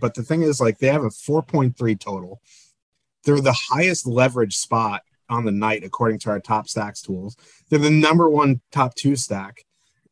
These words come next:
in our top stacks tool. So, you know, the stars lining up. The problem is they've been really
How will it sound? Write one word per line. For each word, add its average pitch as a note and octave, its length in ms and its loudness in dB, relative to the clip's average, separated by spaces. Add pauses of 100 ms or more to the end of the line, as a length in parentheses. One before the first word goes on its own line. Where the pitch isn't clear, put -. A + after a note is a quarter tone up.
(100)
in A#2+ 180 0
our G#2+ 140 0
top G#2 240 -4
stacks F#2+ 320 -4
tool. A2 240 -2
So, A#2 420 0 (520)
you F3+ 100 2
know, F3+ 80 2
the E3+ 100 -2
stars E3+ 300 2
lining D#3+ 320 2
up. C#3 140 0 (320)
The B2 80 -4
problem F#3 320 4
is A2+ 280 0
they've B2+ 280 -2
been A#2 300 0
really A#2+ 500 0